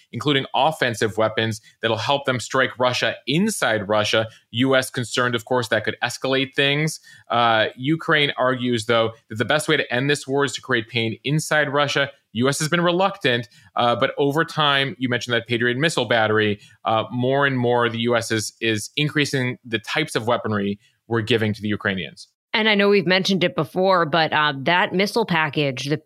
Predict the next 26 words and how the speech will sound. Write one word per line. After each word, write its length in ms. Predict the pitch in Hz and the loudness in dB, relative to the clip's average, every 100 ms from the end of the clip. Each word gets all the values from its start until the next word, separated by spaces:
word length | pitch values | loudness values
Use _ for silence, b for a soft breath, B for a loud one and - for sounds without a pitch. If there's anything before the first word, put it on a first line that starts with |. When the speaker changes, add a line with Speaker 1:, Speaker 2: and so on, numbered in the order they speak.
| - | -6
Speaker 2:
the 60 | |
Patriot 460 | 131 165 170 180 151 | -2 -2 0 -2 0
missiles, 560 | 160 - 165 151 151 - 175 | -2 0 0 0 -2 -8 -4
Russia 440 | 196 175 - 233 | -2 0 2 2
has 240 | 190 185 | 2 0
warned 380 | 139 160 202 208 | 0 0 2 2
the 160 | 160 185 | 2 2
U 160 | 190 | 4
S 240 | 185 185 156 | 2 0 -2
not 440 | 156 165 180 - - | 2 2 2 -2 -10
to, 340 | - 190 170 165 | -2 2 4 4
uh, 280 | 151 156 151 | 4 2 2
not 240 | 165 196 | 0 0
to 240 | 196 175 156 | 0 0 0
give 140 | 170 175 | -2 0
that 180 | 175 156 | 0 0
in 100 | 160 | -2
aid 460 | 170 180 160 - | 0 0 -2 -6
to 160 | - 160 | -8 -4
Ukraine, 560 | 151 - 180 180 175 | -4 -2 0 2 0
saying 220 | 160 156 156 | 0 -2 -2
that 140 | 156 | -2
there 120 | 151 | -4
will 160 | 151 160 | -2 -4
be 120 | 156 | -4
consequences, 960 | - 175 175 196 175 156 147 170 165 | -4 -4 -2 -2 -2 -2 -2 -2 -2